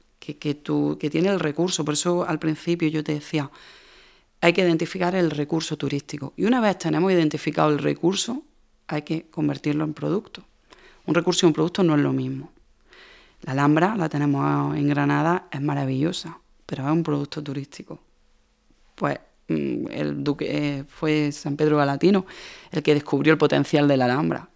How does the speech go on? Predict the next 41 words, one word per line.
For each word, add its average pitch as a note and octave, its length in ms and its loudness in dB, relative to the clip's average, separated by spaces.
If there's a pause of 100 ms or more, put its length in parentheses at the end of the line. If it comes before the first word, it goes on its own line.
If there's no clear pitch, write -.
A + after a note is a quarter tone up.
(120)
Ese G#3 320 2
hombre F#3 340 2
descubrió E3 480 2
el E3+ 60 2
recurso D3 580 2
de D3 100 2
la F3 100 6
Alhambra F#3 540 4
y F#3+ 120 2
lo D#3 120 2
convirtió C#3+ 560 -2
en E3 140 -2
un D3+ 80 -2
producto D3+ 380 -6
turístico. - 480 -8 (540)
Si - 200 2
estudiamos F#3 560 6
la G#3 100 4
historia, D#3+ 440 -2
si - 100 -4
estudiamos F3 380 0
cómo F3 220 2
se E3+ 120 0
ha E3+ 40 4
hecho, E3+ 160 0
es F3 100 4
decir, D#3 160 2
nosotros D#3 360 2
en G3+ 40 2
el F#3+ 140 2
consulting F3+ 440 0
no F#3 80 2
hemos E3 160 2
descubierto D#3+ 800 0
nada D3 540 4
<laughs> - 40 6
absolutamente D3+ 800 6
nuevo. F3+ 320 2 (340)
¿Qué F3+ 120 2
hemos F#3+ 240 4
hecho? G3+ 380 -2